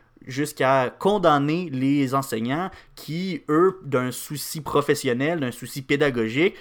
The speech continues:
disent qu'on doit laisser les enseignants, euh, permettre d'enseigner ces débats-là et surtout d'ouvrir ces débats-là. Parce que si à l'université, on ne peut pas avoir ces débats-là,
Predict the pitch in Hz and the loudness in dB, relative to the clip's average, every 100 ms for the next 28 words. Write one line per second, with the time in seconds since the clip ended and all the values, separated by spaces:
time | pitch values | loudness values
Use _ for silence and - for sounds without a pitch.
0 | - 127 120 165 185 - 117 110 113 135 | -16 -10 -6 -4 -4 -4 -4 -6 -4 -2
1 | 139 170 202 - - 123 123 - 147 151 | 4 6 4 -2 -8 -2 -2 -2 -2 -2
2 | 123 113 - 107 110 135 175 - - - | 0 -2 -2 -4 -2 -4 -6 -12 -16 -2
3 | 110 110 127 120 143 139 127 123 120 123 | 0 2 0 2 -2 0 -2 0 -2 -2
4 | 170 139 117 113 120 170 120 120 - - | -2 -2 -2 2 4 4 2 -6 -10 -6
5 | 196 - 131 165 165 139 233 226 127 117 | -8 -8 -6 -4 0 2 2 0 -2 2
6 | 117 170 190 - 110 - 123 - - 240 | 2 2 -2 -6 -6 -6 -8 -8 -2 -2
7 | 139 135 214 220 175 - - 143 185 190 | 0 0 0 0 0 -2 -10 -4 -4 -2
8 | 131 127 117 151 - 226 143 160 165 127 | -2 -2 0 -2 2 2 4 2 0 -2
9 | 120 117 113 170 277 | 0 2 4 4 2